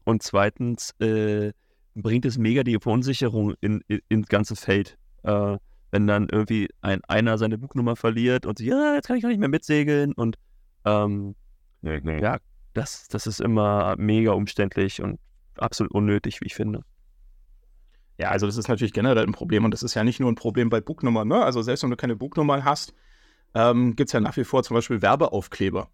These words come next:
Speaker 3: Ja, da geht's ja
Speaker 1: Ja.
Speaker 3: gar nicht darum, dass du Bugnummern hast, sondern dass da eine Werbung vorne dr-, drauf ist. Das kann ich natürlich aus Marketing-Sicht auch nachvollziehen, dass wenn du so einen Sponsor hast, der gerne da halt präsent ist, dass der, ähm, Bugaufkleber haben möchte.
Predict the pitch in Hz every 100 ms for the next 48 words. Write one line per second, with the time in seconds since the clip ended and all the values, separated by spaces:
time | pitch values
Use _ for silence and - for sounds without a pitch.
0 | _ - 120 123 120 110 110 101 135 123
1 | 113 120 117 107 113 - - 165 160 156
2 | 156 160 - - 117 117 113 113 120 110
3 | 110 95 90 156 135 - 127 135 - -
4 | _ _ - - - 113 110 151 147 147
5 | - _ - _ 117 - 139 131 131 120
6 | 127 120 110 107 147 160 143 135 131 135
7 | - 127 135 135 117 127 - 131 - 127
8 | 139 123 113 - 123 127 123 117 - 113
9 | 131 123 127 127 - 110 107 127 120 117
10 | 117 - 120 101 117 139 123 - 117 -
11 | 107 101 - 120 110 - - 180 - 156
12 | 143 131 127 135 139 127 131 - 135